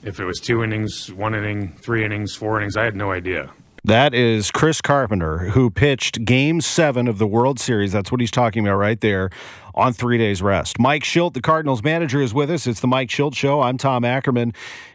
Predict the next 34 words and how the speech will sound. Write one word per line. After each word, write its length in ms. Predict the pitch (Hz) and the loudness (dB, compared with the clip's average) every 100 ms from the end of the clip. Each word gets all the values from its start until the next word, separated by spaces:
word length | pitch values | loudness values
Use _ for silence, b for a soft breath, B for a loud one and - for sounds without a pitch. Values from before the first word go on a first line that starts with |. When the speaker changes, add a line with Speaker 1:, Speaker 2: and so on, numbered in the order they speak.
| - | -10
Speaker 2:
Carp, 400 | - 160 185 160 | 0 2 2 0
and 120 | 135 | 2
you 120 | 143 | 2
mentioned 340 | 147 175 175 175 | 2 0 0 0
it 80 | 175 | 2
earlier, 400 | 180 196 101 95 | 2 0 -2 -4
three 300 | - 147 147 | -2 0 2
days 280 | 147 135 | 0 0
rest, 460 | 123 139 165 - - | 0 0 0 -4 -4
pitching 420 | 147 143 143 135 | -2 0 -2 0
in 200 | 139 123 | 0 0
a 80 | 117 | -2
previous 600 | - 143 143 139 131 - | -2 -2 0 0 -2 -4
moment 560 | 117 127 147 156 139 110 | 0 2 2 0 -4 -2
before 600 | 117 - 143 156 156 135 | -4 -2 0 0 0 0
that 260 | 127 113 | 0 0
Game 300 | 120 127 127 | -2 0 -2
five 440 | 104 127 123 131 113 | 0 0 0 -2 -2
of 100 | 104 | -2
the 140 | 110 | 0
N 120 | 123 | 0
L 160 | 120 113 | 0 0
D 240 | 110 110 | 0 0
S. 260 | 117 135 - | 0 -2 -2
And 160 | 104 | -2
here 220 | 95 127 139 | 0 0 0
again 420 | 120 160 147 123 | -2 0 0 -2
in 120 | 107 | -2
Game 340 | 98 117 143 | -2 -2 -2
seven 340 | 127 147 143 151 | -2 0 0 0
of 80 | 123 | 0
the 80 | |
World 320 | 117 131 151 135 | 0 0 0 -2
Series, 560 | 156 131 110 107 - | -2 0 0 -2 -6